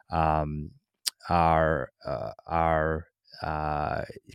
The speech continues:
consistently associated with the best health outcomes.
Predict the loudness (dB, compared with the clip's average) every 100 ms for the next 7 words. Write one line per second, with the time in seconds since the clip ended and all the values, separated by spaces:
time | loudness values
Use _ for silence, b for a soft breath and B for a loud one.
0 | -6 -4 0 0 0 -4 -2 -2 0 0
1 | 0 0 0 0 -2 -4 -6 0 0 0
2 | -4 -4 -2 -2 -4 0 0 -2 -2 -2
3 | -2 -2 0 0 -4 -8